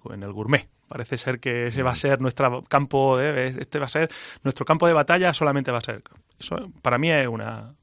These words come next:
Speaker 1: una equivocación. Es decir, tenemos que ma-, mover todos los mercados y para mover todos los mercados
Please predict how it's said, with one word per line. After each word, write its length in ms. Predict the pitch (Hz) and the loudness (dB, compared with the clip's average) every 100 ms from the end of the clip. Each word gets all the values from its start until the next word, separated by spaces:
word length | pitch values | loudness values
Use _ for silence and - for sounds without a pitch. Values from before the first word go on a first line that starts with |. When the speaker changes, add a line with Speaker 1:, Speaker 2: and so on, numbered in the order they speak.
| _ | _
Speaker 1:
una 220 | - 117 | -6 -4
equivocación. 560 | 110 104 107 104 147 110 - - - | -4 -6 -8 0 0 0 -6 -18 -8
Es 60 | - | 2
decir, 280 | 143 143 120 | 2 2 -2
tenemos 320 | 127 139 147 | 0 2 2
que 140 | 165 | 0
ma-, 280 | - 147 139 | 0 2 2
mover 300 | 135 131 151 | 4 2 2
todos 260 | - 170 165 | 4 4 4
los 100 | 123 | 0
mercados 540 | 110 113 175 143 107 - | -2 4 4 4 -2 -10
y 100 | 123 | -4
para 180 | 117 | -2
mover 140 | 110 131 | 0 0
todos 160 | 147 | 2
los 80 | 151 | 2
mercados 440 | 151 147 165 185 | 2 2 4 4